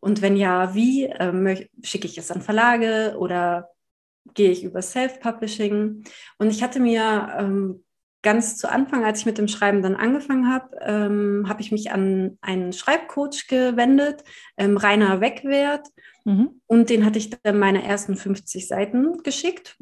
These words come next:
Speaker 1: Und der hat mir dann einfach noch Tipps gegeben, was ich besser machen kann. Und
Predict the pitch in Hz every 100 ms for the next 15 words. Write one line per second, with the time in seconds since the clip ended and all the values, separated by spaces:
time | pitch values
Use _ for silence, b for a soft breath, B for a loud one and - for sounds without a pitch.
0 | - 226 220 220 220 214 214 - 214 208
1 | 202 202 196 196 208 208 202 190 190 202
2 | 208 208 214 311 311 - 233 233 226 202
3 | 208 - 269 262 233 233 226 233 220 226
4 | 226 _ _ _ _ _ _ _ _ 208
5 | 202 202